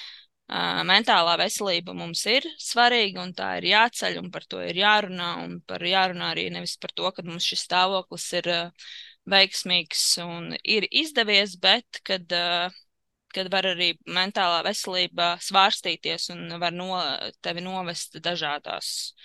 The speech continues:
situācijās, un ka par to ir vērts palasīt un izlasīt. Bet īstenībā mans saraksts ir ļoti garš. Es, ā, man ir bail aiz-, aizņemt visu <laughs> raidlaiku, jo es no jaunā gada apņēmos beidzot lasīt arī angliski.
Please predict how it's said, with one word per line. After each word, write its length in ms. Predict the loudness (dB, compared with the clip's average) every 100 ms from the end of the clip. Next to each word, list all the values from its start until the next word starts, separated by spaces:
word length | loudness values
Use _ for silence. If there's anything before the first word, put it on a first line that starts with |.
| -16 -14 -14 -16 -4
situācijās, 800 | 0 0 2 0 0 -4 -4 -6
un 80 | -12
ka 100 | -8
par 160 | -8
to 340 | -6 -4 0 0
ir 260 | 2 -2 0
vērts 540 | -2 0 -2 -4 -10 -4
palasīt 680 | -4 -2 -6 -8 -8 _ -14
un 100 | -10
izlasīt. 600 | -10 -10 -8 -6 -6 -6 _ _ -18 -18 -18 -20 _ _ _
Bet 180 | 2
īstenībā 320 | 2 2 -2 -2
mans 220 | -4 0
saraksts 340 | 0 0 -8
ir 80 | -4
ļoti 300 | -2 -4 -2
garš. 300 | 2 2 2 0 -2 -8
Es, 200 | -10 -10 -10 -4
ā, 420 | 0 2 0 -4
man 260 | -8 -6 -4
ir 140 | -6 6
bail 320 | 8 10 10
aiz-, 380 | 8 6 0 4
aizņemt 560 | 6 6 2 0 4
visu 300 | 4 6 6 8
<laughs> 20 |
raidlaiku, 800 | 8 8 6 6 8 6 2 0
jo 140 | 2 6
es 400 | 6 6 0 -6
no 240 | -4 -2
jaunā 480 | 0 4 4 4 2
gada 280 | 0 0 0
apņēmos 480 | 0 -2 0 -4 -2
beidzot 360 | -2 0 -2 -2
lasīt 360 | -4 -4 -8
arī 160 | -4 0
angliski. 680 | 0 0 0 -4 -4 -12